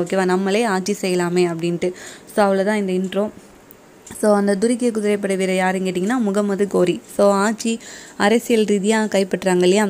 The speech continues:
அது வந்து யாருன்னு கேட்டோன்னா, முகமது கோரி அப்படிங்கிறவர் தான் பன்னெண்டாம் நூற்றாண்டுல வட இந்தியால சில பகுதிகளை அரசியல் ரீதியா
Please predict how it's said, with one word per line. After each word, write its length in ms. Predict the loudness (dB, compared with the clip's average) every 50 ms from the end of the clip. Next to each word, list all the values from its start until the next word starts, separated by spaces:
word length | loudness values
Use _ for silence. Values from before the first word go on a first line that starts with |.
| -2 -2
அது 180 | 0 2 2
வந்து 200 | 2 2 2 0
யாருன்னு 420 | 0 2 2 2 0 0 0 -2 -2
கேட்டோன்னா, 300 | -2 0 0 0 2 2 0 -2 -4 -10 -20 -20 -10 -4 -2
முகமது 480 | 2 6 6 6 6 6 4 2 2
கோரி 340 | 2 2 4 4 4 4 4
அப்படிங்கிறவர் 520 | 4 2 2 0 2 2 2 2 2 2
தான் 260 | 2 0 0 -2 -2 -6 -4 -2
பன்னெண்டாம் 380 | 0 0 2 2 0 0 0 0
நூற்றாண்டுல 640 | 0 0 0 0 0 0 0 0 0 0 0 0 0 0
வட 200 | 2 2 2 2
இந்தியால 540 | 2 0 0 0 0 0 2 2 2 0 0
சில 240 | 0 0 0 0 2
பகுதிகளை 560 | 2 0 0 2 2 0 0 0 2 2 2
அரசியல் 540 | 0 0 0 0 0 0 0 0 -2 0 2
ரீதியா 320 | 2 2 2 2 0 -2